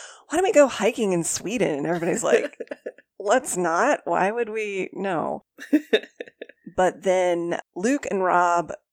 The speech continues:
Speaker 1: go to a bodega or a convenience store, and it's getting robbed,
Speaker 2: Mm.
Speaker 1: and Rob is killed in the robbery.
Speaker 2: Oh my gosh.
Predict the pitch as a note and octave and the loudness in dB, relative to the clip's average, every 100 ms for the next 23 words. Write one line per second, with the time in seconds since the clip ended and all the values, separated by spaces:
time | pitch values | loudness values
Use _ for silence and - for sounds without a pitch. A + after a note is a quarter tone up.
0 | _ E3 F3+ E3 E3 E3 - E3+ D#3 D3+ | _ -2 2 4 2 0 -4 -4 -2 -4
1 | - D3+ C#3+ D3 D3 D3 _ _ _ - | -4 -6 -6 -8 -10 -12 _ _ _ -6
2 | D#3 F3 F3 E3+ E3+ D3+ - D#3 E3 E3+ | 0 2 2 2 2 0 -2 -4 -2 -4
3 | - E3 E3 E3 D#3 - - - - - | -2 0 2 2 0 -8 -20 -20 -20 -8
4 | E3 E3 D3+ D3 C#3+ - D3+ - - D#3+ | -6 -4 -2 -2 -4 -6 -8 -6 -4 -2
5 | D3 D3 - - D3+ D#3 C#3+ C3+ G#3+ - | -2 -4 -6 -6 0 0 0 -4 -8 -12
6 | - _ _ - E3+ A#3 C#3 C#3 C#3 C#3 | -18 _ _ -8 -2 -2 -2 -4 -6 -8
7 | - _ _ _ _ _ - D#3+ E3 F3 | -14 _ _ _ _ _ -6 -2 0 0
8 | F3+ F3+ - - - F3 D3 C#3+ - - | 0 -2 -4 -10 -12 -4 -2 -2 -4 -4
9 | G3+ F3+ - - - - - - D3 D3 | -2 -2 -4 -10 -14 -18 -20 -8 -4 -4
10 | D3 - - C3 - - D#3 G3+ B3+ D3 | -4 -4 -4 -8 -8 -12 -6 -4 -4 -6
11 | E3+ - - - - | -6 -8 -10 -16 -20